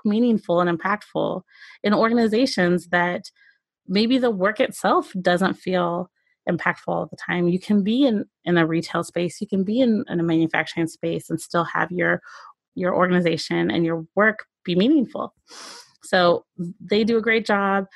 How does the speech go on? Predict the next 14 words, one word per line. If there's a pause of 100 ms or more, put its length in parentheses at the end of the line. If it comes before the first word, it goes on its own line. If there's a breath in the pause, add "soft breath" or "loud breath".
(260 loud breath)
Uh,
Airbnb
does
a, (680)
a
lot
of
amazing
work (140)
and,
and
human-centered
design
work.